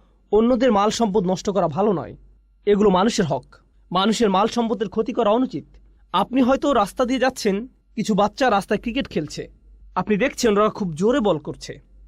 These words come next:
আর এটা গিয়ে অন্যের গাড়িতে লাগলো। এখন আপনি নীতিটা জানেন, নীতিটা হলো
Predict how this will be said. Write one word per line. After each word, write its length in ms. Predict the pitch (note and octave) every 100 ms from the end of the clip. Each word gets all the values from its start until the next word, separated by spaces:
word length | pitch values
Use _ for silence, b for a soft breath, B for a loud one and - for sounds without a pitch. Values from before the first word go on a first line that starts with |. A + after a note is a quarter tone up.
| - -
আর 140 | E3+ F3+
এটা 200 | G#3 C#4
গিয়ে 120 | A#3
অন্যের 260 | B3 B3+ G#3+
গাড়িতে 300 | G#3+ - G3
লাগলো। 320 | C#3+ C3 - - _ _ _ -
এখন 200 | F3+ G#3
আপনি 320 | F#3+ A#3+ C#4
নীতিটা 440 | A#3 G#3+ B3 B3
জানেন, 460 | F#3+ D#3+ E3 C#3+ D3 _ _ _ _ _
নীতিটা 340 | G#3 F3+ A#3 A3+
হলো 300 | B3+ C#4+